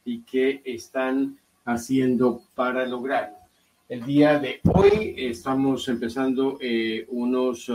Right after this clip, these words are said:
minutitos, eh, más, eh, tarde. Habíamos tenido algunos, eh, pequeños retrasos en la parte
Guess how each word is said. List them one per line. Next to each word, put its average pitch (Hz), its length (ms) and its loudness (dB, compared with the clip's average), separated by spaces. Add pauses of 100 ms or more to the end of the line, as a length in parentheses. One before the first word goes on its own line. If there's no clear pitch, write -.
(120)
minutitos, 117 800 -2
eh, 120 220 -2 (420)
más, 120 680 -4
eh, 117 280 0 (340)
tarde. 139 640 2
Habíamos 117 560 0
tenido 113 240 -4
algunos, 110 520 -6
eh, 104 220 -8
pequeños 113 540 -2
retrasos 117 640 -8
en 101 220 -8
la 95 100 -12
parte 110 560 -8